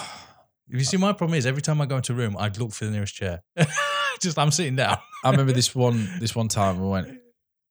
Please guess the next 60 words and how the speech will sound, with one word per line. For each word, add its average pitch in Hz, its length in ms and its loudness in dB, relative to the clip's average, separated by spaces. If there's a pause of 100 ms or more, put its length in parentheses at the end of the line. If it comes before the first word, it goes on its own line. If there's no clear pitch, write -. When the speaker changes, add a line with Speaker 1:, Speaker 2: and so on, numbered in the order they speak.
(300)
Speaker 1:
and 113 120 2
I'm 117 160 6
pretty 110 220 0
certain 101 360 2
the 101 60 -2
per-, 104 240 0
the 92 200 -6
person 101 260 0
I 101 40 2
went 98 180 0
with 92 120 0
listens 95 320 -2
to 98 60 -2
this 90 80 -2
podcast, 92 760 -4
so 95 260 0
he 95 80 0
won't 101 180 2
mind 98 160 2
me 90 60 -4
saying. 87 300 -2 (500)
But 107 200 -2
it 117 60 -4
was 107 140 -2
a 104 80 0
science 107 440 2
one, 90 300 -6 (100)
like, 92 120 -4
it 92 40 -2
was 98 100 -2
a, 101 60 0
like, 95 160 0
mad 101 220 2
scientist 92 520 -2
thing. 85 280 -8
Speaker 2:
Yeah. 98 280 -6 (140)
Speaker 1:
And 101 160 0
so 110 120 0
when 110 100 2
you 104 60 -2
go 107 220 4
in, 92 320 2
Speaker 2:
<clears throat> - 40 -20
Speaker 1:
the, 135 540 0
the, 139 160 2
the, 156 240 2
it's 165 180 0
like, 156 300 4
it's 139 160 0
like 170 120 6
Richard 139 260 2
Branson 117 220 2
and 104 60 0
the 98 60 -4
Crystal 107 260 -4
Maze. 98 300 -2
When 127 100 -2
you 127 80 0
go 113 240 2
in, 90 240 0